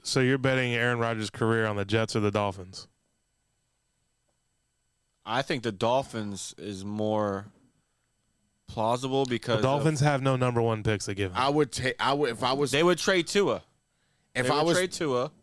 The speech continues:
Speaker 1: I don't think that'll ever
Speaker 2: or they
Speaker 1: happen.
Speaker 2: would trade, they would trade somebody.
Speaker 1: They already
Speaker 2: Big
Speaker 1: traded away the other year, and they traded away the guy that they wanted to keep, but they gave away Devontae.
Speaker 3: You're definitely trading Tua, you're a Dolphin fan. I mean, that's a swap.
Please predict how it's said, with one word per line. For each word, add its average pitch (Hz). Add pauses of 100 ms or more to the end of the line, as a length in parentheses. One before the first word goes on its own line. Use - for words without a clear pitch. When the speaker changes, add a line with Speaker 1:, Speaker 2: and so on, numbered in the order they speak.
(360)
Speaker 1:
I 113
don't 104
think 95
that'll 92
ever 95
Speaker 2:
or 131
they 143
Speaker 1:
happen. 151
Speaker 2:
would 156
trade, 156 (680)
they 127
would 143
trade 170
somebody. 104 (1400)
Speaker 1:
They 120
already 127
Speaker 2:
Big 143
Speaker 1:
traded 135
away 113
the 104
other 101
year, 101
and 101
they 101
traded 107
away 104
the 98
guy 101
that 101
they 98
wanted 113
to 101
keep, 120 (360)
but 113
they 107
gave 104
away 104
Devontae. 110 (1500)
Speaker 3:
You're 143
definitely 139
trading 104
Tua, 95
you're 87
a 85
Dolphin 82
fan. 80 (220)
I 90
mean, 107
that's 120
a 101
swap. 82